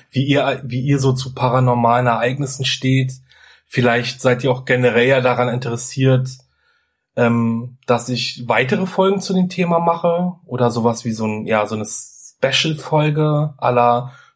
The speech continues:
True Crime trifft Paranormal Activity. Ähm, hätte ich auf jeden Fall Lust zu,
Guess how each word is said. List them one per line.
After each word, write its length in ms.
True 280
Crime 440
trifft 420
Paranormal 580
Activity. 960
Ähm, 400
hätte 180
ich 100
auf 80
jeden 140
Fall 160
Lust 340
zu, 400